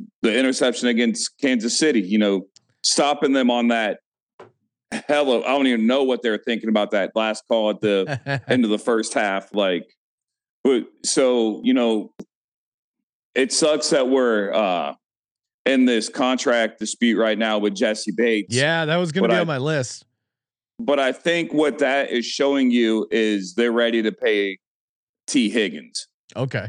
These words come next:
Speaker 1: 'Cause you, I think the money, well, who knows with the stadium and everything, but T Higgins, I mean, him and Ja'Marr Chase and Tyler Boyd, I mean, arguably the best wide receiver trio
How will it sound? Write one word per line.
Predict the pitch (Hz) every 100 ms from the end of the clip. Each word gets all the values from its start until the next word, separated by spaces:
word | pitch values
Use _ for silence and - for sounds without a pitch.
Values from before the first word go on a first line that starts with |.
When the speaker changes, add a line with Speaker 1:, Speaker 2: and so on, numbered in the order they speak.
| -
Speaker 1:
'Cause | 147 123 107
you, | 110 - 139 127 -
I | 127
think | 147 143 135 117
the | 117
money, | 120 135 139 135 131
well, | 135
who | 151 190
knows | 170 165
with | 151 120
the | 139
stadium | 127 - 135 131 135
and | 131
everything, | 131 127 135 135 254 _ _ _ _ _ _
but | 131 120 -
T | - 151
Higgins, | 143 139 131 139 135 127 - -
I | 160
mean, | 120 117
him | 151
and | 147
Ja'Marr | 123 127 120 113
Chase | - 117 113 110 104
and | 101
Tyler | 117 107 95
Boyd, | 90 101 98
I | 101
mean, | 101 95 90 _ _ _ _ _ -
arguably | 139 139 127 127 120 117
the | 107 113
best | 110 104 104 -
wide | 107 101
receiver | 98 - 107 95
trio | 90 - 101 95 90 90